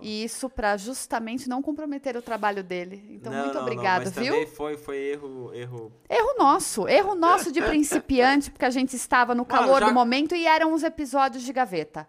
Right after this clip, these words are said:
Speaker 2: E eu, se eu falar pra você assim, ó, o Vinícius também falou que não tava, <laughs> mas tudo bem.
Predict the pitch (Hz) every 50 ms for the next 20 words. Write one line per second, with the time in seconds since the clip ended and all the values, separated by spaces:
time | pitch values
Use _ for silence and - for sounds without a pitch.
0 | _ - 165 165 175 190 214 214 - 220 214 214 214 208 208 214 220 208 208 208
1 | 196 202 202 196 - 226 214 208 208 185 170 - 208 196 185 170 160 156 147 156
2 | 156 160 165 165 165 175 175 180 180 180 190 180 175 180 196 - - 254 294 285
3 | - 165 151 143 131 117 139 170 190 175 165 151 - 170 165 175 165 180 139